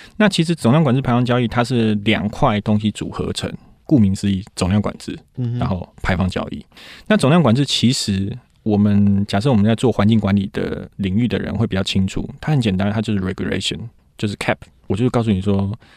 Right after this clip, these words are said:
Speaker 1: 你一年只能排多少，
Speaker 2: 嗯，
Speaker 1: 对不对？
Speaker 2: 嗯。
Speaker 1: 那我们最常用的 regulation 是 permit，许可。比如说你来盖一个厂，我就给你许可，你最多只能排这样。
Speaker 2: 嗯，嗯，嗯。
Speaker 1: 这就是传统的环境管理嘛。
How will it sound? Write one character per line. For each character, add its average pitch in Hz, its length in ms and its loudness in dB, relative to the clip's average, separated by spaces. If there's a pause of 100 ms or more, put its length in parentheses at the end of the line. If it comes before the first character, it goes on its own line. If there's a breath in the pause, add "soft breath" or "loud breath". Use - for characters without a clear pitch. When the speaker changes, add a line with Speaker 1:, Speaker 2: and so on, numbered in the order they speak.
(240 soft breath)
Speaker 1:
你 98 380 2
一 131 80 0
年 95 260 2
只 92 140 -6
能 87 100 -4
排 90 160 -4
多 90 180 -4
少， - 240 -8
Speaker 2:
嗯， 123 280 -4
Speaker 1:
对 104 120 -6
不 98 60 0
对？ 98 80 0
Speaker 2:
嗯。 104 100 -4
Speaker 1:
那 143 140 2
我 127 100 2
们 107 180 4
最 151 200 2
常 104 360 0
用 117 200 2
的 104 80 -2
regulation 101 580 -2
是 98 400 -4 (260)
permit， 95 360 2 (180)
许 - 260 -4
可。 - 220 -4 (200)
比 101 100 -4
如 95 80 -2
说 113 160 0
你 104 160 2
来 95 140 -2 (260)
盖 117 160 2
一 104 60 0
个 101 100 -4
厂， - 340 -6
我 92 80 -6
就 107 100 -4
给 98 120 -2
你 98 100 0
许 90 240 -6
可， - 240 -6 (100)
你 101 100 -2
最 113 120 -2
多 104 100 0
只 92 120 -6
能 82 80 -6
排 - 140 -6
这 - 120 -8
样。 147 120 -4
Speaker 2:
嗯， - 20 -2
嗯， 127 340 -4
嗯。 123 220 -6 (400 soft breath)
Speaker 1:
这 180 140 4
就 160 100 2
是 156 100 -2
传 104 280 0
统 107 200 0
的 95 120 -4
环 95 160 -2
境 104 120 2
管 95 160 -4
理 - 160 -6
嘛。 - 120 -16